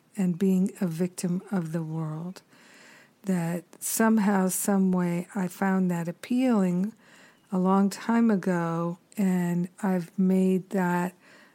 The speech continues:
my stance about dentistry. Now, I have a friend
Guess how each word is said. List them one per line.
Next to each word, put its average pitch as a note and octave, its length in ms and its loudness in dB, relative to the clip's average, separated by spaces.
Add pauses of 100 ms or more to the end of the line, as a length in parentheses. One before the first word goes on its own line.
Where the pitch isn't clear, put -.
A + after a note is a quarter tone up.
(180)
my F3 680 2 (1500)
stance - 1200 -2 (920)
about F#3+ 920 0 (840)
dentistry. F3+ 1080 -2 (2250)
Now, F3+ 340 0
I F3+ 140 -2
have F#3+ 140 2
a F#3 60 0
friend A#3+ 500 4